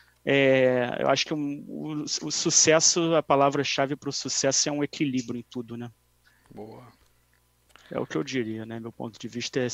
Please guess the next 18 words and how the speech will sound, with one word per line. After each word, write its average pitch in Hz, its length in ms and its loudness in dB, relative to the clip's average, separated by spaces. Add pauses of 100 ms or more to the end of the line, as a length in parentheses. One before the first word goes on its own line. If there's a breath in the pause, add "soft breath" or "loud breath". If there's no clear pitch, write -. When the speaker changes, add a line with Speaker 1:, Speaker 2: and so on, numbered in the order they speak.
(120)
Speaker 1:
ter 139 80 2
equilíbrio, 135 580 -2
correr 131 280 0
atrás 131 720 0
e, 123 40 -6
e, 123 800 -8 (1160)
e 123 180 -8
é 65 100 -2
isso. - 480 -10 (140)
Speaker 2:
Show, 113 600 4
show, 113 360 -4
boa. 113 480 0
E 143 60 -12
morar 147 300 4
no 131 60 2
Rio 131 180 -2
de 120 40 -10
Janeiro? 135 400 0